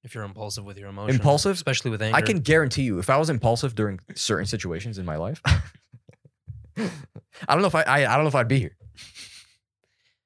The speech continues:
Speaker 1: Probably
Speaker 2: That's
Speaker 1: serving in juvie, man.
Speaker 2: Yeah, juvenile. <laughs>
Speaker 1: Serving up in state penitentiary.
Speaker 2: Yeah, and that's not the kind of Nile you wanna be cruising in, so.
Speaker 1: <laughs> It's not the kind of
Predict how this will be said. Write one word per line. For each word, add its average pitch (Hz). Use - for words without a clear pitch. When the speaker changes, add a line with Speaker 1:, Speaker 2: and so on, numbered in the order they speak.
Speaker 1:
Probably 214
Speaker 2:
That's -
Speaker 1:
serving 233
in 220
juvie, 147
man. 87
Speaker 2:
Yeah, 113
juvenile. 104
<laughs> 92
Speaker 1:
Serving 131
up 147
in 156
state -
penitentiary. 151
Speaker 2:
Yeah, 64
and 85
that's 107
not 120
the 95
kind 107
of 95
Nile 92
you 85
wanna 82
be 73
cruising 82
in, -
so. -
Speaker 1:
<laughs> -
It's -
not 247
the 254
kind -
of -